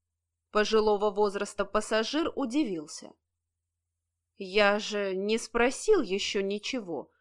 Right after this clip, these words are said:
а вы уже отвечаете. Экстрасенс?» «Нет. А разве вы не спрашивали?» «Собирался только». Пассажир покрутил головой и вышел на остановке.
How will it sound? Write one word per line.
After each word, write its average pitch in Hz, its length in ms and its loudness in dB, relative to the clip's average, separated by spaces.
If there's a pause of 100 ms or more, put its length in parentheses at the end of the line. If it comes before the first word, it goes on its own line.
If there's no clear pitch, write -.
(260)
а 226 160 6
вы 202 220 2
уже 214 360 0
отвечаете. 208 960 -6 (400)
Экстрасенс?» 202 1040 -2 (1160)
«Нет. 190 680 -2 (540)
А 185 300 8
разве 196 420 4
вы 208 140 0
не 208 120 0
спрашивали?» 226 800 -2 (840)
«Собирался 196 840 2
только». 202 500 -6 (800)
Пассажир 220 640 0
покрутил 294 600 0
головой 226 600 -2 (360)
и 214 200 0
вышел 214 480 0
на 196 180 0
остановке. 220 760 -6